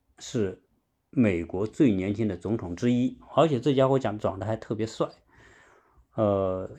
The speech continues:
九十年代他当总统的时候，那时候才四十多岁，高大帅气啊，然后呢，就搞了一个，这个叫什么啊？叫，叫出轨啊，跟他的这个秘书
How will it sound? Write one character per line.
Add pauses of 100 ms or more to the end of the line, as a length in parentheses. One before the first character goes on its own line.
九
十
年
代
他
当
总
统
的
时
候，
那
时
候 (120)
才
四
十
多
岁， (1200)
高
大
帅
气 (200)
啊，
然
后
呢，
就
搞
了
一
个， (1400)
这
个
叫
什
么 (640)
啊？
叫，
叫
出
轨 (600)
啊，
跟
他
的
这
个 (1040)
秘
书